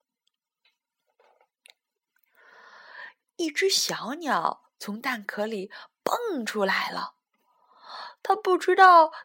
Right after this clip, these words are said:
自己和其他的鸟长得不一样。哥哥们指着它，笑它是一只有故障的鸟。它这才发现，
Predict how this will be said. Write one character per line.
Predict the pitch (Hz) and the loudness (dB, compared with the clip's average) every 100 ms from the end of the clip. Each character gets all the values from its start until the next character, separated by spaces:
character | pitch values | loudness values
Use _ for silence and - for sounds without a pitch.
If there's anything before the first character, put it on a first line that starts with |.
| - | -12
自 | 330 294 | -6 -6
己 | - 214 165 - | -4 -2 -2 -2
和 | - 220 240 | -4 0 2
其 | - 226 | 0 -6
他 | - 330 | -2 -2
的 | 330 | -2
鸟 | 262 196 - - _ _ _ - | -4 -2 -2 -4 _ _ _ -10
长 | - - | -8 -8
得 | 175 | -14
不 | - 269 | -14 -12
一 | 247 269 | -12 -6
样。 | 370 370 - _ _ _ _ _ _ _ _ _ _ _ _ _ _ _ _ _ _ - - - _ | -2 -2 -4 _ _ _ _ _ _ _ _ _ _ _ _ _ _ _ _ _ _ -20 -20 -20 _
哥 | - 277 247 | 0 0 4
哥 | 262 | 4
们 | 226 220 214 | 4 0 -2
指 | - 185 | -4 -2
着 | - - | -2 -2
它， | 254 269 269 - _ - - - | 4 4 4 -4 _ -18 -16 -14
笑 | - - 359 320 | -2 6 8 8
它 | 320 320 - - | 6 6 2 -6
是 | - 349 | 0 2
一 | 359 359 | 2 2
只 | 370 | 2
有 | 349 254 143 | 6 8 8
故 | 190 - 466 571 | 4 2 6 6
障 | 269 269 226 | 8 6 6
的 | 214 | 2
鸟。 | 202 170 135 - _ _ _ _ _ _ _ _ _ _ _ _ - - _ | 4 4 4 -2 _ _ _ _ _ _ _ _ _ _ _ _ -20 -20 _
它 | - 339 | -12 -10
这 | - 403 403 | -6 -4 -4
才 | - 196 | -6 -8
发 | 180 190 190 | -8 -8 -6
现， | - 208 170 185 | -8 -8 -10 -14